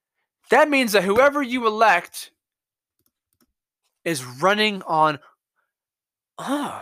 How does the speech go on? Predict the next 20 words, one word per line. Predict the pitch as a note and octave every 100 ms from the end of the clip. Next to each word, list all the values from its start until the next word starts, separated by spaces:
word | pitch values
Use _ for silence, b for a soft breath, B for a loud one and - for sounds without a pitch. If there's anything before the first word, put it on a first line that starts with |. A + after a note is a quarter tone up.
| -
it's | - -
almost | E3+ G#3 D4 C#4 E3+
like | D3+
they're | D3+
being | C3+ E3 D#3+
told | - A#3+ B3+
what | E3+ -
to | -
do | D#3 F3
by | F3+ F3
a |
higher | C3+ G#2+ B2+ D#3+
authority | E3 - G3 G#3+ E3+
that | C3+ C3
doesn't | D3 D#3 E3+ -
give | E3 A#2
a | - - -
fuck | B3+ - - - _ _ _ _ _ _ _
about | C3+ C3 C#3 F#3
voters. | F3 B3+ D#3 - -